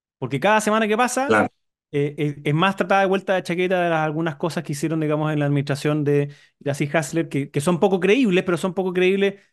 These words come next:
Speaker 1: Igual tiene un porcentaje base duro, durísimo. Que pase lo que pase, va a votar por ella. Entonces, eh, el que tiene que hacer la mayor tarea es la oposición ahí para ganar y no esperar que solamente sean autogoles del otro lado.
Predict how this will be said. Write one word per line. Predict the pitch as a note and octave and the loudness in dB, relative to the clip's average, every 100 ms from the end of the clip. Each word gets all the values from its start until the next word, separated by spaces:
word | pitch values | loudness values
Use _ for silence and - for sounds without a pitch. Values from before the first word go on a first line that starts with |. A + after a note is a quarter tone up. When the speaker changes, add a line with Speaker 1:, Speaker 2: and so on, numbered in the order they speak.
| _ - | _ -2
Speaker 1:
Igual | D#3 F#3 G3+ | 2 2 2
tiene | G#3 G3 | 2 2
un | |
porcentaje | F3 D#3+ E3 F#3 E3+ F#3 - - | 0 0 0 0 0 -2 -4 -2
base | E3+ - B2+ | 0 0 0
duro, | D3+ - G2+ F2+ | 0 0 -2 -4
durísimo. | A#2 D3+ D3 A2 | -2 -2 -2 -2
Que | G#2+ | -2
pase | D#3+ D#3+ | -2 0
lo | E3+ | 0
que | C#3+ | 2
pase, | F#3 F#3+ G#3 | 0 2 2
va | |
a | F#3+ | 4
votar | F#3 F3 | 2 0
por | F#3 | 0
ella. | A#2+ F#2 | 0 -2
Entonces, | G2 C#3 D#3 D3 - _ _ _ _ | -4 -2 -2 -4 -12 _ _ _ _
eh, | C3+ C3 | -4 -2
el | B2+ | -2
que | C3+ | 2
tiene | D3+ | 2
que | D#3+ | 2
hacer | E3 | 2
la | D#3+ | 2
mayor | D#3+ E3 | 2 0
tarea | D#3 D3+ | 0 0
es | D3+ | -2
la | C3 | -2
oposición | A2+ A#2+ E3 E3 | -4 -4 -2 -2
ahí | A2 A2 C#3 | -2 -4 -6
para | A#2 A#2 | -4 -2
ganar | A2+ B2+ A#2 - | 0 0 -2 -2
y | B2 | -2
no | C3+ | -2
esperar | C#3+ B2+ B2 | 0 -2 -2
que | |
solamente | A#2+ B2 A#2+ C#3+ | -2 0 -2 -4
sean | B2 A#2+ | -4 -4
autogoles | A#2+ A#2+ A2+ A2+ | -4 -4 -4 -4
del | A2+ | -4
otro | A2+ D3 | -8 -8
lado. | A#2+ - | -10 -12